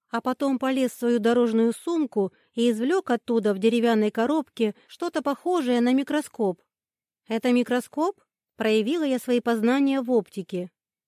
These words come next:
«Ага, почти. Это лупа.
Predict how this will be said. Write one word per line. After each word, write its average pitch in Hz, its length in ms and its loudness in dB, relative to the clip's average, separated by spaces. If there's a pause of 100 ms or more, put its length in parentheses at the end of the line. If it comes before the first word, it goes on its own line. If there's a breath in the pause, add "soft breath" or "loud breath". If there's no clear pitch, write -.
«Ага, 214 480 2
почти. 185 600 -6 (260)
Это 277 280 0
лупа. 226 460 -2